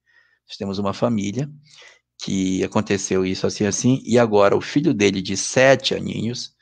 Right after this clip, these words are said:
está tendo convulsão atrás de convulsão.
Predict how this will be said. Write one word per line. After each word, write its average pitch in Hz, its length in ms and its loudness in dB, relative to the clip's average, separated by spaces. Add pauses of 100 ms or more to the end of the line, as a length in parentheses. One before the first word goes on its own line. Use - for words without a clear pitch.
(420)
está - 200 4
tendo 127 280 4
convulsão 135 880 4
atrás 123 380 2
de 120 60 -2
convulsão. 120 680 -2